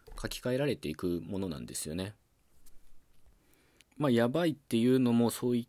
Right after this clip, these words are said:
たものの変化の表れと言えるかもしれません。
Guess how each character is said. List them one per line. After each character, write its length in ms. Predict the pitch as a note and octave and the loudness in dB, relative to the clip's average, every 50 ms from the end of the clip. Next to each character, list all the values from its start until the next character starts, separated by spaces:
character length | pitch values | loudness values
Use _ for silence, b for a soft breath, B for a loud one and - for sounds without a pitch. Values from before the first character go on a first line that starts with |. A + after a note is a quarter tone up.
| _ _ _ _ _ _ | _ _ _ _ _ _
た 120 | - B2+ A#2+ | -2 0 2
も 160 | A#2+ A#2+ A#2+ | 2 2 2
の 160 | A#2+ A#2+ A#2+ | 2 4 4
の 280 | A#2 A#2 A2+ A2+ A#2+ B2 B B B B B B B B _ b b b b b b _ _ | 4 4 2 2 0 -4 B B B B B B B B _ b b b b b b _ _
変 240 | - C#3 C3 A#2+ | -2 0 0 0
化 140 | G#2 - G#2+ | 2 2 2
の 140 | A#2+ A#2+ F#2 | 2 4 4
表 260 | F#2+ G2 G2 G2 F#2+ | 4 4 4 4 4
れ 120 | F#2 F#2 - - _ | 2 2 -2 -4 _
と 280 | - - C#3 C#3 - - - - - - | 0 2 2 2 2 -2 -8 -12 -12 -8
言 120 | - G#2+ | -4 -4
え 60 | F#2+ | -2
る 80 | F2+ G2+ | -2 -4
か 160 | - - C#3 | -4 -2 -2
も 100 | C3 G2 | -2 -2
し 140 | - - - | -2 -4 -6
れ 80 | D#2+ | -6
ま 80 | D2 C#2 | -8 -8
せ 140 | - - D2 | -8 -8 -10
ん。 80 | - | -12